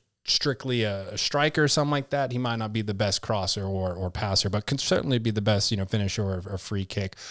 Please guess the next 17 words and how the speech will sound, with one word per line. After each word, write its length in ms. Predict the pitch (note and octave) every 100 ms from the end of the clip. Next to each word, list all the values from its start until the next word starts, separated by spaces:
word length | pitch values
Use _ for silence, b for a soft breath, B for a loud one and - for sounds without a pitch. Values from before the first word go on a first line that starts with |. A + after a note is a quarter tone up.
| B -
I'm 180 | C3
definitely 400 | B2+ B2 - A#2
gonna, 340 | G#2 G2+ G2 G#2
gonna 360 | A2 G2+ G2 - - - A#2+
root 320 | A2+ D3+ E3+
for 420 | - A#2+ G2 G2+
our 140 | G#2
boy 320 | G2 G2 F#2 F#2+
Rodolfo, 640 | G2+ F#2 F2+ F2 F2+ F2
but 240 | F#2+ -
if 180 | G2 -
I 200 | G#2+ G2+
had 260 | G2 C#3+ B2+
to 260 | C3+ B2+ A2 B B B B -
give 140 | D#3
a 60 | D#3
pick 360 | - D3 B2+